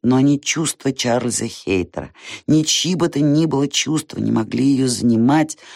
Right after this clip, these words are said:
покуда она не совладала со своими собственными. Ей было стыдно за себя, стыдно, что решительный пустяк мог так болезненно на нее подействовать,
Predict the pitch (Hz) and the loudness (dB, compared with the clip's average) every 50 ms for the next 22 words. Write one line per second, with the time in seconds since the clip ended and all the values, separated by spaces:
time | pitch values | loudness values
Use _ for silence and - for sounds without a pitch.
0 | - - - - 135 127 - - 143 165 170 143 135 - - - 98 107 117 123 | -20 -12 -6 -4 -4 -4 -4 -2 0 0 2 2 0 0 0 -2 -2 0 2 4
1 | 123 117 113 113 - - 101 82 101 110 104 107 117 127 143 156 151 143 135 - | 4 2 2 0 -2 -4 -4 -4 -2 -2 -2 -2 0 0 0 2 0 0 -2 -2
2 | - - 123 117 - - 101 107 117 120 135 147 147 143 139 127 - - - - | -4 -4 -2 -4 -4 -2 -2 0 2 2 2 2 4 2 2 2 0 -2 -2 -2
3 | - 160 160 151 - - - - - _ - 101 101 92 87 85 78 73 76 76 | 0 0 0 0 -2 -4 -6 -6 -6 _ -6 -4 -2 -2 0 -2 0 -2 -2 -2
4 | 69 64 60 - _ _ _ - - - - - _ - - 120 120 113 107 104 | -2 -4 -8 -10 _ _ _ -20 -20 -20 -20 -20 _ -2 -2 0 0 0 -2 -2
5 | 104 101 - - - - 131 123 113 95 92 90 80 85 82 - - - - 76 | -2 -4 -6 -6 -4 -4 -2 -2 0 -2 -2 -2 -4 -4 -4 -6 -6 -6 -8 -10
6 | 73 78 - - - - _ _ _ - - 160 143 131 117 104 90 82 87 85 | -8 -6 -4 -6 -6 -8 _ _ _ -2 0 0 0 -2 -2 -4 -6 -6 -8 -10
7 | - - - - 104 113 113 - - - - 185 165 - - 131 139 139 131 - | -12 -10 -6 -4 -2 -2 -2 -2 -2 0 0 -2 -2 -2 -2 0 0 -2 -2 -4
8 | - - - - _ - 123 107 98 - _ _ _ _ _ _ _ _ - - | -6 -6 -6 -8 _ -6 -6 -6 -6 -10 _ _ _ _ _ _ _ _ -2 0
9 | 135 147 143 139 - - - 156 - 139 135 127 131 131 135 135 156 170 165 135 | 2 2 2 0 -4 -2 -2 -2 0 0 0 0 2 2 2 2 4 2 2 2
10 | 117 120 113 113 117 120 117 117 117 113 113 117 113 110 117 120 135 143 - - | 0 -2 0 0 2 2 2 2 2 4 4 4 2 2 2 2 0 0 0 -2
11 | 117 117 120 - 127 139 127 113 107 - - - 92 92 90 | -6 -4 -2 0 2 2 2 2 -2 -4 -8 -10 -12 -12 -12